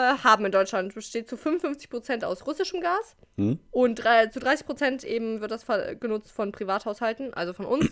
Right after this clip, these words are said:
Speaker 1: Das heißt,
Speaker 2: Mhm.
Speaker 1: äh, wir versuchen jetzt alle Energie zu sparen. Meine Heizung ist aus. Mir war kalt den ganzen Tag. Ähm, ich versuche trotzdem
Speaker 2: <laughs>
Speaker 1: kalt
Speaker 2: Echt jetzt?
Speaker 1: zu duschen auch. Ist aber sche-, ja.
Speaker 2: Ah, das ist aber
Speaker 1: Und,
Speaker 2: keine
Speaker 1: äh,
Speaker 2: Lösung. Okay.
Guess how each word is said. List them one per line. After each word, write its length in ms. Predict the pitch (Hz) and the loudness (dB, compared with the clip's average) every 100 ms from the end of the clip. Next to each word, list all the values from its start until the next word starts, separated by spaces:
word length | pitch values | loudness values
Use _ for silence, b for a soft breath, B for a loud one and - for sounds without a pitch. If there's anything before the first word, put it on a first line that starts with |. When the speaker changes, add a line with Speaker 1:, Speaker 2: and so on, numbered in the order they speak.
| - | -2
Speaker 1:
Das 120 | 196 | 2
heißt, 200 | 233 233 | 4 6
Speaker 2:
Mhm. 120 | 120 - _ _ - | 4 0 _ _ -2
Speaker 1:
äh, 480 | 208 202 196 175 | 2 4 2 0
wir 100 | 196 | -4
versuchen 300 | 208 226 233 | -6 -6 -4
jetzt 140 | 226 - | -6 -2
alle 180 | 226 262 | 0 0
Energie 300 | 202 196 196 | -2 -4 -8
zu 100 | 240 | -6
sparen. 280 | - 247 220 | 0 0 2
Meine 240 | 220 285 | 0 2
Heizung 280 | 254 214 185 | 0 -2 -6
ist 120 | 175 - | -8 -2
aus. 360 | 170 196 - _ | -2 -2 -8 _
Mir 120 | 339 427 | 0 2
war 180 | 320 294 - | 2 0 -4
kalt 280 | - 196 | 0 0
den 100 | 196 185 | -2 -4
ganzen 240 | 202 220 | -6 -8
Tag. 180 | 254 339 B B B 294 | -10 -10 B B B -2
Ähm, 480 | 240 240 240 233 262 b b - | 2 4 2 -2 -8 b b 0
ich 60 | |
versuche 260 | 269 269 294 | 2 4 2
trotzdem 340 | 233 254 294 | 0 0 -2
Speaker 2:
<laughs> 0 | |
Speaker 1:
kalt 220 | - 285 220 | 2 4 4
Speaker 2:
Echt 120 | - | 6
jetzt? 240 | 165 - | 6 4
Speaker 1:
zu 60 | - | -4
duschen 300 | 254 233 269 | -2 -2 2
auch. 220 | 240 294 | 4 4
Ist 120 | 262 | 2
aber 100 | 262 | -2
sche-, 100 | 254 - | -4 -4
ja. 340 | 233 175 190 - | 0 0 0 -2
Speaker 2:
Ah, 220 | - 87 95 | -2 0 2
das 160 | 196 | 6
ist 60 | 123 | 8
aber 120 | 120 | 10
Speaker 1:
Und, 40 | 117 | 12
Speaker 2:
keine 160 | 135 | 10
Speaker 1:
äh, 40 | 131 | 10
Speaker 2:
Lösung. 420 | 127 139 85 82 | 6 4 2 0
Okay. 380 | 98 113 104 | -4 2 2